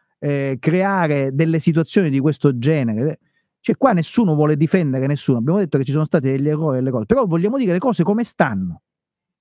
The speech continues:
non come vorremmo che fossimo, perché in questo momento le cose vanno male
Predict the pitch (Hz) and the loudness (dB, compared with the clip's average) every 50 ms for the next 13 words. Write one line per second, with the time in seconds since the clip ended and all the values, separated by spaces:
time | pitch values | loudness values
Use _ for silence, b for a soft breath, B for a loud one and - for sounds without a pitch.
0 | _ _ _ _ _ _ _ - 180 208 294 302 285 214 - - 180 170 170 151 | _ _ _ _ _ _ _ 2 2 4 4 4 2 0 2 2 2 2 2 2
1 | 160 170 160 160 160 165 156 156 151 151 147 151 143 - - - 123 113 - - | 2 2 2 0 0 0 -2 -2 -2 -2 -2 -2 -2 -2 -2 -4 -4 -4 -4 -6
2 | - 131 135 127 117 156 - - 165 160 185 - 214 226 185 160 151 151 220 202 | -4 -4 -2 -2 -2 -2 -2 -2 -2 -2 0 -2 -2 -2 0 -2 -2 -2 -2 -2
3 | 156 160 156 151 151 156 175 180 165 147 135 | -2 -2 -2 -2 -2 -2 -2 -2 -2 -4 -4